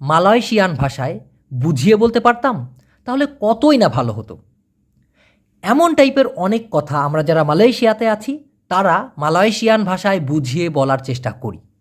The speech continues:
কোন কথাগুলো? খুব খেয়াল করে দেখুন। আজকের থেকে এই সব কথা বলতে আপনার কষ্ট হবে না ইনশাআল্লাহ,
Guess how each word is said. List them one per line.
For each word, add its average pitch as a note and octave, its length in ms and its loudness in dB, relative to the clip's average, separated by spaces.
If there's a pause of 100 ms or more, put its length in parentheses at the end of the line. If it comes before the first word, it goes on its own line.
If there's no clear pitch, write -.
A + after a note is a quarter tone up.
(360)
কোন G#3+ 160 2
কথাগুলো? G#3+ 480 2
খুব C4 300 -6
খেয়াল C4 200 0
করে C4 180 4
দেখুন। C#4 320 -4 (400)
আজকের A#3+ 400 0
থেকে E3 400 -6 (180)
এই G3+ 140 0
সব A3 220 -2
কথা D#3+ 220 -2
বলতে D#3 260 -4
আপনার C3+ 320 -4
কষ্ট C3 240 -4
হবে C3+ 220 -2
না G#3 220 -4
ইনশাআল্লাহ, A2 540 -4